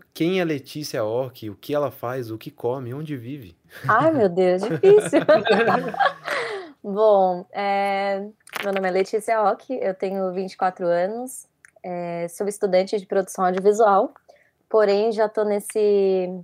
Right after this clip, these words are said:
Speaker 2: nesse segmento aí desde os meus quinze anos, porque descobri essa paixão pela fotografia, né, com, com os quinze anos, então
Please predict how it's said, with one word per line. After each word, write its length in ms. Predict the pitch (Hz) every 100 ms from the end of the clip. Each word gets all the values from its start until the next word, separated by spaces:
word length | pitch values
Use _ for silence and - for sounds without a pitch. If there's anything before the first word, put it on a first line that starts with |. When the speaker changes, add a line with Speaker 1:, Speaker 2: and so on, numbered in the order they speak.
| - -
Speaker 2:
nesse 280 | 214 208
segmento 640 | 220 233 226 277 214 247 247
aí 280 | 220 208 208
desde 480 | 185 185 220 220
os 100 | 226
meus 400 | 214 208 208 - _
quinze 440 | 247 254 277 240
anos, 480 | 208 175 190 214 208 -
porque 720 | 190 - 196 185 185 175 175 _ _ _ _ _
descobri 380 | 185 - 202 220
essa 180 | 233 240
paixão 400 | 220 214 262 294
pela 200 | 262 226
fotografia, 760 | 226 220 202 202 - 240 233
né, 340 | 202 190 196 208
com, 340 | 208 202 196
com 160 | 202 202
os 100 | 196
quinze 380 | 208 196 190 185
anos, 380 | 185 196 190
então 480 | 190 190 196 196 196